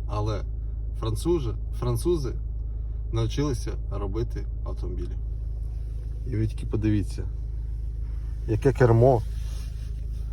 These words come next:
Це Peugeot п'ять тисяч вісім, напомню. Також з таким салоном йде Peugeot три тисячі вісім. Давайте по порядочку вам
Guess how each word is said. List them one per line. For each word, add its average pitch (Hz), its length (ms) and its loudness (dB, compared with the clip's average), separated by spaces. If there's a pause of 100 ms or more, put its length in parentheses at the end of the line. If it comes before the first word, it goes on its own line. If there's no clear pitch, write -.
(320)
Це 170 220 10
Peugeot 131 300 6
п'ять - 140 2
тисяч - 200 2
вісім, 170 220 2
напомню. 98 440 2 (580)
Також 147 300 6
з - 20 -4
таким 120 260 2
салоном 135 380 6
йде 113 160 6
Peugeot 117 320 4
три 123 160 4
тисячі 101 320 0
вісім. - 280 0 (2000)
Давайте 123 320 2
по 113 120 2
порядочку 104 440 6
вам 101 100 4